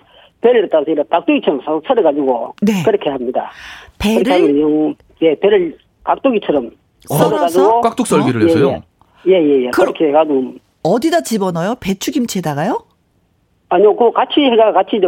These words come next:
Speaker 1: 버무리는 거, 버무리니까 부분이고.
Speaker 2: 어.
Speaker 1: 그 김장김치 같이 이제 그
Speaker 3: 양념
Speaker 1: 하는데,
Speaker 3: 속을
Speaker 1: 이제
Speaker 3: 아예.
Speaker 1: 예, 예. 양념 속을 안 넣고.
Speaker 3: 아.
Speaker 2: 네.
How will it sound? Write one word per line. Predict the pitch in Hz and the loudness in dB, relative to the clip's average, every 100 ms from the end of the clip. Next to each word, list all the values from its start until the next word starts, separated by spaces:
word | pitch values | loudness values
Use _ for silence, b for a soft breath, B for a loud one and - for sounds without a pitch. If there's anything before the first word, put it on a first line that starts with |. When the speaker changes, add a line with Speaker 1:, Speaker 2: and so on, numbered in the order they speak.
| 156 | 0
Speaker 1:
버무리는 | 190 277 359 294 208 | 2 4 4 4 4
거, | 165 202 | 2 0
버무리니까 | 160 208 269 185 180 | 0 0 2 0 0
부분이고. | 180 180 226 147 127 - - - | 0 2 2 2 0 -2 -8 -6
Speaker 2:
어. | 185 131 - - | -4 -6 -10 -4
Speaker 1:
그 | 202 180 131 | 0 0 2
김장김치 | 175 170 196 220 240 156 | 0 2 2 0 -4 -4
같이 | 170 165 160 135 127 | -2 0 -2 -2 -4
이제 | 131 | -8
그 | - 147 | -6 -2
Speaker 3:
양념 | 143 175 214 214 | 0 2 2 2
Speaker 1:
하는데, | |
Speaker 3:
속을 | 247 240 214 | 2 2 2
Speaker 1:
이제 | 143 | 2
Speaker 3:
아예. | - 127 117 101 | 2 0 0 2
Speaker 1:
예, | 208 190 | 4 4
예. | 523 - _ | 0 -4 _
양념 | 180 233 269 | 0 2 0
속을 | 277 294 208 | 0 0 2
안 | 160 | 2
넣고. | 220 175 127 101 | 2 0 -2 -2
Speaker 3:
아. | 90 | -2
Speaker 2:
네. | 185 - | 0 -2